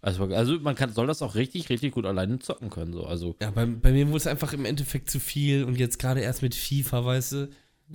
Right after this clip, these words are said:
Speaker 1: Ja,
Speaker 2: hab
Speaker 1: das
Speaker 2: ich ja noch
Speaker 1: ist
Speaker 2: vorhin
Speaker 1: richtig.
Speaker 2: G T A rein. Ach du Scheiße, ey, wohin mit der, äh, woher?
Speaker 1: Ja,
Speaker 2: Mit
Speaker 1: Digga, bei mir kommt jetzt noch N H L. Das wird das
Speaker 2: Ja.
Speaker 1: Gleiche. fifa, N H L, wo ich jeden Tag reinsuchten will, damit ich da vorankomme.
Speaker 2: Ja.
Speaker 1: Aber New World,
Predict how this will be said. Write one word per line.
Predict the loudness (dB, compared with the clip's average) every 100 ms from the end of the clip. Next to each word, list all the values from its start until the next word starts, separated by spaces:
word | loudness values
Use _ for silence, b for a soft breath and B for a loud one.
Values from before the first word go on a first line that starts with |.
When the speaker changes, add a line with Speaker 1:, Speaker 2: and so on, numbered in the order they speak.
| 4
Speaker 1:
Ja, | 4
Speaker 2:
hab | 4
Speaker 1:
das | 2
Speaker 2:
ich |
ja | 2
noch | 2
Speaker 1:
ist | 4
Speaker 2:
vorhin | 4
Speaker 1:
richtig. | 4 2
Speaker 2:
G | 2
T |
A | 2 0
rein. | 0 0 0 -2
Ach | -4 -6
du | -4
Scheiße, | -4 -2 0 -2 -4 -4
ey, | -4
wohin | -2 0 0
mit | -2
der, | -4 -8 -8
äh, | -6 -4
woher? | 0 0 2
Speaker 1:
Ja, | 2 4 2 0
Speaker 2:
Mit | 0
Speaker 1:
Digga, | 2 2
bei | 0 0
mir | 2 2
kommt | 2 0
jetzt | -2
noch | -2
N | 0
H | -2 -2
L. | -2 -2 -4 -2
Das | 0 0
wird | -2
das | 0
Speaker 2:
Ja. |
Speaker 1:
Gleiche. | 0 0 -2 -4
fifa, | 2 2 2 -2 -2
N | -2 0
H | -2 0
L, | 0 2
wo | 0
ich | -2 -4
jeden | -6 0
Tag | -2 0
reinsuchten | -2 0 -4 -8 -2 0
will, | 2
damit | 0 -2
ich | 0
da | 0 0
vorankomme. | 0 0 0 0 -2 -2 -4
Speaker 2:
Ja. | -12 -20 -18 2 6 6
Speaker 1:
Aber | 6 0 -2
New | 2 4 4
World, | 2